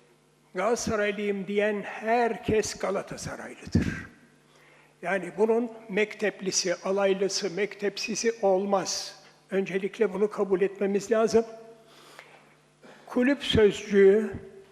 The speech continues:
kulüp çok kimse İngilizce veya Fransızca der. Nereden geliyor dersek, İngilizceden, Fransızcadan diye cevap alırız. Oysa kulüp Arapçadır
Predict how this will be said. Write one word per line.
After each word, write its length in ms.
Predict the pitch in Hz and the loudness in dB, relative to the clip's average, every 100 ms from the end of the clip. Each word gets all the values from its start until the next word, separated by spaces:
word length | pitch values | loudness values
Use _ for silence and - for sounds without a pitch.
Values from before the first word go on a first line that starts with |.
| - - _ _ _ | -20 -20 _ _ _
kulüp 360 | - 214 233 - - - - - | 0 2 2 -2 -14 -16 -20 -8
çok 260 | - 208 - | -6 -4 -6
kimse 340 | 165 160 214 - | -6 -6 -8 -6
İngilizce 580 | 196 196 220 214 196 202 | -6 -2 -2 0 2 2
veya 220 | 202 214 | 4 2
Fransızca 640 | 208 214 220 - 214 196 - | 2 0 0 0 2 2 0
der. 220 | - - - - - _ _ _ _ - | -6 -8 -12 -18 -20 _ _ _ _ -4
Nereden 340 | 202 220 208 190 | 0 0 2 0
geliyor 440 | 170 185 180 165 | 2 2 4 4
dersek, 500 | 190 180 - 226 - - - - | 2 2 2 0 -2 -8 -8 -6
İngilizceden, 640 | 226 220 208 202 170 170 233 | -4 0 0 0 0 0 -2
Fransızcadan 680 | 220 247 240 - 226 196 | 2 2 2 4 4 4
diye 140 | 180 180 | 4 2
cevap 340 | 170 180 165 | 2 0 0
alırız. 640 | 170 143 - - - - - _ _ _ _ _ - | -2 -2 -4 -6 -8 -14 -20 _ _ _ _ _ 0
Oysa 840 | 214 247 262 - 196 175 190 - - - - - _ _ - | 6 6 4 2 2 0 -4 -6 -18 -20 -20 -20 _ _ -6
kulüp 380 | 240 233 233 208 | 0 0 0 2
Arapçadır 680 | 208 240 - 190 165 226 | 4 4 2 0 4 2